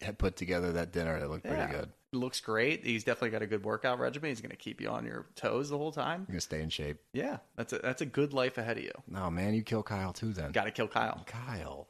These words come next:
Speaker 2: But I don't, I'm not as sympathetic towards Kyle as you are. I think that Kyle runs off the rails and, you know, kinda does his own thing. I don't think there's a lot going on there.
Speaker 1: I think he's escaping. I think he's trying to escape because Amanda is overbearing.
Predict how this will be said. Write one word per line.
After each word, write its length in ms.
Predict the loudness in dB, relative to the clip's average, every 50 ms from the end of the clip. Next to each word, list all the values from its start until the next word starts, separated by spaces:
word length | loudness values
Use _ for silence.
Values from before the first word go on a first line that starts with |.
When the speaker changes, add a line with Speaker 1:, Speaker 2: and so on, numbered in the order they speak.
| _ 4
Speaker 2:
But 240 | 4 4 4 2 -6
I 220 | 0 4 4 4 4
don't, 360 | 4 2 2 2 2 2 -2 -6 -12 _ _ _ _ _ _ _ _ _ _ _ _ _ 0
I'm 240 | 2 2 4 4 4
not 340 | 4 4 6 4 4 4 2
as 300 | 2 2 2 0 0 -2
sympathetic 500 | -2 -4 -6 2 4 4 4 4 0 -2
towards 240 | -6 -8 -8 -8 -8
Kyle 300 | -6 -6 -6 -6 -6 -8
as 80 | -10 -10
you 140 | -10 -8 -8
are. 200 | -8 -8 -8 -6 -4
I 140 | -4 -4 -2
think 260 | -2 -4 -6 -6 -4
that 180 | -2 -2 -2 -4 -6 -14 _ _ _ _ _ _ _ _ _ _ 0
Kyle 280 | 2 2 4 4 4
runs 240 | 4 4 4 4 4
off 240 | 4 2 2 0 -2
the 60 | -2
rails 400 | 0 2 2 2 0 -2 -4 -6
and, 220 | -8 -8 -10 -12 -12 -8
you 80 | -8 -8
know, 80 | -8 -6
kinda 200 | -8 -8 -6 -6
does 160 | -6 -8 -8
his 120 | -8 -8
own 120 | -6 -6 -6
thing. 200 | -8 -10 -8 -8
I 40 | -8
don't 140 | -8 -8 -10
think 140 | -12 -12 -12
there's 320 | -12 -12 -12 -10 -12 -14 -14 _ _ _ _ _ _ -10
a 20 |
lot 220 | -6 -6 -6 -6 -8
going 200 | -10 -12 -10 -10
on 120 | -10 -4
there. 80 | -2 -2
Speaker 1:
I 140 | -2 -2
think 280 | -2 -4 -2 -2 -2 -2
he's 220 | -2 -4 -4 -2
escaping. 640 | -2 -2 -2 -2 0 0 -2 0 -2 -4 -6 -6 -8 -10
I 40 | -6
think 160 | -4 -2 -2
he's 140 | -2 -2 -4
trying 480 | -6 -8 -6 -4 -2 -2 -2 -2 -4
to 120 | -4 -4 -2
escape 400 | 0 0 0 0 0 -2 -2 -4 -8 _ _ _ _ _
because 320 | -6 -4 -4 -4 -4 -4 -2
Amanda 440 | -2 -2 -2 -2 -2 -2 -2 -4
is 180 | -4 -2 -2 -2
overbearing. 540 | -2 -4 -4 -6 -6 -6 -4 -4 -6 -8